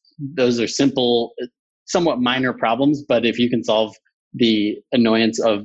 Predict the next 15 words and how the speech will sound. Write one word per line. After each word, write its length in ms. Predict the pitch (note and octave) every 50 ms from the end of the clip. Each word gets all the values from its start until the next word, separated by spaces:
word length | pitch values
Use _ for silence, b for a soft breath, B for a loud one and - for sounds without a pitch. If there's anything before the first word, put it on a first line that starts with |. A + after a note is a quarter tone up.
| - -
background 400 | A#2+ A2+ A2 - A2+ G#2+ A2 A2
noise 380 | G#2+ G#2+ G#2+ A2 G#2+ G#2 G#2 -
and 340 | - B2 G#2+ G#2 G#2 G#2 -
microphone 500 | C3+ A#2 A2+ - A2+ - A#2+ G#2+ G#2+ G#2 -
feedback 440 | A2+ G#2+ G#2 A2 A2 G#2+ G#2 -
and 180 | A2+ G2+ G2 F#2+
some 120 | - A2
of 60 | G#2 F#2+
those 240 | G2+ G2 G2 -
things 260 | - G#2+ G#2+ G#2+ G2+ G#2+
and 180 | G2+ G2+ G2+
make, 180 | G2+ G#2+ G2+ - _ -
create 160 | - A#2+ G#2+
a 40 | G#2
simpler 640 | - - - A#2 A2 F#2+ G#2 G#2 G#2 G#2 G2+ G#2 G#2